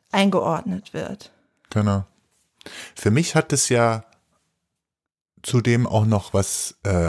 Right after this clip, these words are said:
Speaker 2: was Verzeihendes,
Speaker 1: Hm.
Speaker 2: der Begriff, weil, ähm, gerade wie du sagst,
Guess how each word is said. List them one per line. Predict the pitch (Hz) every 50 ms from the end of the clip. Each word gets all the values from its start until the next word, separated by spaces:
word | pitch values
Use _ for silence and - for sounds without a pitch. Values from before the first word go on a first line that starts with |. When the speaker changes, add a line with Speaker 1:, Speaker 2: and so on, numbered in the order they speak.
| 78 78 80
Speaker 2:
was | 80 82 - -
Verzeihendes, | - - - - - - 104 87 - 107 120 127 127 110 87 82 80 85 - - - - - - - _ _
Speaker 1:
Hm. | - 226 220 214
Speaker 2:
der | 208 208
Begriff, | 208 202 - - - - - - - - - -
weil, | 90 90 92 92 92 95 92 90 - _ - - - - - _ _ - -
ähm, | 98 92 92 92 92 92 92 92 95 95 90 _ _ _ _ _ _ _ _ _ _ _ _ _ _ _ _ _ _ _ _ _ _ _ _ - - -
gerade | - 95 101 107 151 120 120 104
wie | 107
du | 104 101
sagst, | 90 104 104 - - - - -